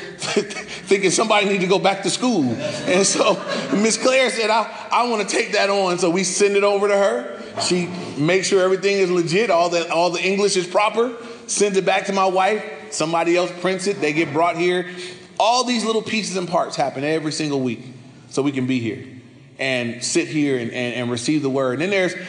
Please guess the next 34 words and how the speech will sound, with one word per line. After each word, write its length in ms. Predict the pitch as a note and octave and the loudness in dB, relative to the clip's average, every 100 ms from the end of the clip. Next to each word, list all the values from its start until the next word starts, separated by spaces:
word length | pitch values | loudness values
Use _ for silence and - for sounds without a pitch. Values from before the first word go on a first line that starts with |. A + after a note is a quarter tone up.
| - | -2
there's, 180 | E3 E3 | -2 2
there's 200 | F3 F3+ | 0 2
stuff 260 | G3+ F3 | 2 2
beyond 340 | E3 F3+ F3 F3 | 2 2 2 2
that. 140 | C#3+ | 0
There 100 | D#3 | 0
are 40 | |
people 240 | E3 F#3 F3 | -2 -2 -4
praying 560 | F3 F#3 F3 C3+ A#2 - - | -2 -2 0 -2 -4 -8 -8
for 80 | - | -4
the 80 | C#3+ | -4
spiritual 440 | C#3 F3+ F3 D#3+ | 0 2 2 0
aspects 520 | C#3 C3+ C3 C#3+ C3 | 0 0 -2 -6 -4
of 40 | B2+ | -2
what's 140 | B2+ | -2
going 140 | B2+ B2+ | -2 0
on. 40 | |
There 100 | C3+ | -2
are 60 | D3+ | -2
people 200 | F#3+ E3+ | -2 0
that 100 | D#3+ | 0
are 60 | |
giving 680 | C#3+ E3 G3 C3 A2+ A2 - | 0 0 0 0 -4 -6 -4
so 80 | C#3+ | 2
we 80 | |
can 140 | D#3+ D#3 | 2 2
pay 160 | F3+ | 0
the 100 | E3+ | 0
rent 300 | D3+ F#3 C#3+ - - - | 0 0 -2 -8 -14 -4
in 80 | D3+ | 0
order 180 | D#3+ | 0
to 40 | D3 | 0
be 180 | F3+ F3 | 0 2
here. 340 | D3+ B2 A2 | 0 0 -4